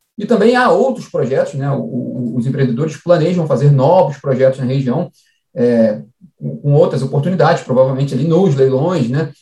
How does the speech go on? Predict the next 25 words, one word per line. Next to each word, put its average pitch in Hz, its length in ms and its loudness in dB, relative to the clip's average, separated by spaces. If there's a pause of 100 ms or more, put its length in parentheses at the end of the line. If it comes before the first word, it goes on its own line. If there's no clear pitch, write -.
(120)
A 123 40 -8
gente 117 140 -2
mencionou 147 380 0
ontem 147 200 0
aqui 151 120 -4
sobre 147 220 -2
o - 20 -4
leilão 147 280 0
de 139 60 2
reserva 135 340 4
da 139 100 0
capacidade 151 600 0
no 135 80 2
fim 156 120 -4
do 160 160 -2
ano, 170 220 -2
que 135 120 -4
é 160 60 4
uma 147 140 2
oportunidade. 175 680 -2 (260)
Enfim, 170 300 0
é 175 60 0
um 214 100 2
potencial 185 420 0
investidor 151 600 -2